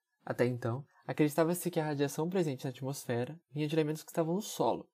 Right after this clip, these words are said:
Foi então que um físico e padre jesuíta chamado Theodor Wolff levou um detector pro topo da Torre Eiffel, em Paris, na França,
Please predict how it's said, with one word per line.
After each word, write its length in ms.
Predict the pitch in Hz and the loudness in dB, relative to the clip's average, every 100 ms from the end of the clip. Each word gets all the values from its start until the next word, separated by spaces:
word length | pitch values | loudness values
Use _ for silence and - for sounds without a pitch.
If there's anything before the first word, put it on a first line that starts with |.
| _ | _
Foi 160 | - | 2
então 240 | 170 165 185 | 4 2 0
que 100 | 190 | 0
um 140 | 156 | -2
físico 420 | - - 160 156 | -4 2 2 4
e 60 | 135 | 0
padre 400 | - 131 127 123 | 2 2 4 2
jesuíta 640 | 123 120 120 120 117 101 | 2 0 2 0 -2 -6
chamado 680 | - 127 113 113 113 113 120 _ | -4 -2 -2 -2 -2 -4 -6 _
Theodor 420 | - 175 165 131 | 2 6 8 8
Wolff 500 | 117 110 120 165 - _ _ _ _ | 6 4 2 0 -8 _ _ _ _
levou 240 | 135 135 160 | 0 4 4
um 40 | |
detector 460 | 165 165 - 160 165 | 4 0 4 6 6
pro 140 | 160 | 4
topo 400 | - _ 185 185 | -4 _ 0 2
da 80 | 196 | 2
Torre 260 | 185 165 | 2 4
Eiffel, 400 | 123 113 113 143 160 _ - | 4 2 0 -4 -4 _ -8
em 140 | 127 | -6
Paris, 500 | 120 - 135 117 - | -2 0 2 0 -2
na 120 | 123 | -8
França, 520 | 120 117 113 117 185 | -4 -4 -4 -6 -12